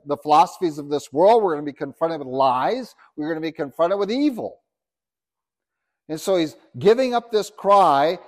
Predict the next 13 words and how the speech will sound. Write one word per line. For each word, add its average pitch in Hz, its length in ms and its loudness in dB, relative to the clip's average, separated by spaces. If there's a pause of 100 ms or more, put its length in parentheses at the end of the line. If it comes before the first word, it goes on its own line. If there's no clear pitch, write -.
(120)
He, 165 320 -2
he's, 151 220 -8
he's, 147 340 -6 (240)
he's, 143 240 -8 (400)
he's 147 220 -10 (120)
inviting 165 720 0
or 156 220 2
asking 202 560 -2
God 147 520 4 (340)
to 170 140 -2
listen 220 560 -2 (100)
to 185 160 -4
him, 165 320 -6